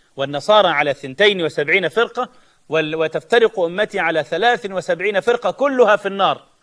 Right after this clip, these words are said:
إلا واحدة". وهذا مكمن الخطر، يعني احت-، احتفال البخاري واحتفال أهل السنة والجماعة بهذه المسائل، مع أن البعض قد يراها مسائل يعني شكلية أو مسائل بسيطة،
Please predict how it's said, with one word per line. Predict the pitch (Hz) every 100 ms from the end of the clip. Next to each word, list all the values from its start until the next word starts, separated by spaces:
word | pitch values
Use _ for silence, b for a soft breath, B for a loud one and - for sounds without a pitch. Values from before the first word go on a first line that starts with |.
| _ _ _ 208
إلا | 226 190
واحدة". | 156 147 - 135 - _ _ _ _ _ _ _ _ _ _ -
وهذا | 160 180
مكمن | 185 269 226 220
الخطر، | 214 254 269 123 - _ _ _ _ _
يعني | 139 127 135 139
احت-، | -
احتفال | 143 - 143 233 254
البخاري | 233 180 - 196 180 190 - _ _ -
واحتفال | 139 165 156 247 233
أهل | 202
السنة | 196 - 226 190
والجماعة | 185 165 180 214 170
بهذه | 156 196 208
المسائل، | 196 185 214 202 190 220 - b b b
مع | 160 170
أن | 226
البعض | 214 196 240
قد | - 196
يراها | 208 240
مسائل | 202 185 240 226
يعني | 196 170 175 170
شكلية | - 165 - 196 226 202
أو | 165 156
مسائل | 156 143 208 175
بسيطة، | 156 156 214 214 240